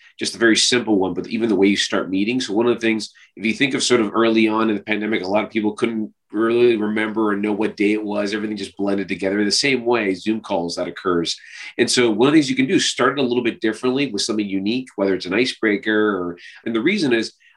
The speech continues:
our brain almost just goes on repeat mode. Every time we have a Zoom meeting, we're just there. We're only gonna talk when we need to, provide nothing more, and just sort of move on to the next one. But if you break it up and, and essentially give yourself a little jolt by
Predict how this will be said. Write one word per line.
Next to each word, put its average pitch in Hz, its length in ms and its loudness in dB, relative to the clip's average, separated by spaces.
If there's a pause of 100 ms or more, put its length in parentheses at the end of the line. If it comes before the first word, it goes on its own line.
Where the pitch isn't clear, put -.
our 110 180 0
brain 135 280 0
almost 123 240 -2
just 113 180 -8
goes 117 200 4
on 101 160 -2
repeat 104 440 -2
mode. 90 240 -2
Every 98 200 0
time 101 160 -4
we 101 80 4
have 87 100 2
a 87 40 -2
Zoom 110 240 2
meeting, 107 300 2
we're 90 100 -6
just 90 200 -4
there. 101 500 2 (220)
We're 110 140 2
only 113 180 2
gonna 107 160 -2
talk 101 320 -4
when 104 100 -4
we 101 100 0
need 104 260 0
to, 104 160 0
provide 95 360 -2
nothing 101 300 -4
more, 98 380 2
and 90 120 -4
just 90 160 -6
sort 92 120 -4
of 92 80 -4
move 95 140 0
on 90 160 0
to 85 60 -4
the 85 80 -4
next 104 260 -2
one. 85 280 -4 (320)
But 117 60 2
if 110 80 2
you 120 100 2
break 143 320 4
it 127 60 2
up 123 260 2
and, 104 300 0
and 101 160 0
essentially 117 420 0
give 104 140 -2
yourself 104 240 -4
a 92 40 -6
little 98 260 0
jolt 104 460 0
by 87 380 0